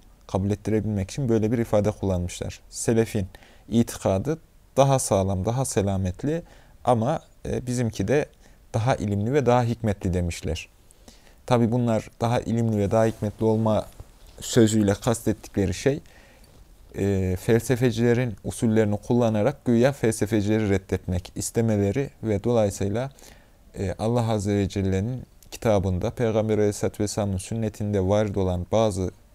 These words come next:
e, ayetleri, bazı sıfat ayetlerini, e, sırf meseleye akılla yaklaşanlar bu ayetleri inkar etmesin diye tevil etmelerini kastederler. Ve sahabenin de bunları geldiği gibi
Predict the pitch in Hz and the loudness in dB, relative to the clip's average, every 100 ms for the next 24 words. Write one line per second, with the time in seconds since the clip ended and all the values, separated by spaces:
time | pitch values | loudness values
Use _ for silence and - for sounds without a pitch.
0 | - 104 - - 104 98 90 - 82 - | -12 -8 -8 -6 -2 -2 -2 -4 -6 -4
1 | 104 98 95 - 98 113 110 - - 92 | -2 -2 -4 -8 -4 -2 -2 -6 -4 -2
2 | 87 82 - 85 90 123 143 - - - | -2 -4 -6 -6 -6 -8 -12 -18 -20 -20
3 | - - - 95 85 80 - - - 117 | -20 -18 -10 -8 -6 -8 -8 -10 -6 -6
4 | - - - - - 110 101 113 110 - | -6 -18 -20 -20 -8 -6 -2 0 0 -2
5 | - 127 117 104 101 113 107 117 113 104 | -4 -2 2 2 0 -2 -2 -2 -2 -2
6 | 95 - 107 107 107 - - 113 117 107 | -2 0 2 2 -2 -4 -4 -4 -2 -2
7 | 113 104 101 95 95 120 147 - - - | -2 -4 -6 -4 -4 -4 -6 -10 -20 -20
8 | - 117 110 104 104 98 98 98 92 92 | -2 2 2 2 -2 -2 -2 -2 -2 -4
9 | 92 - - 90 - 87 82 82 87 - | -8 -12 -10 -8 -8 -6 -6 -6 -10 -14
10 | - - - - 107 - 117 120 104 98 | -20 -20 -12 -6 -4 -2 0 0 0 0
11 | 98 95 110 110 104 113 110 110 104 101 | 0 -2 -2 -2 -2 -2 -2 0 0 -2
12 | 95 | -2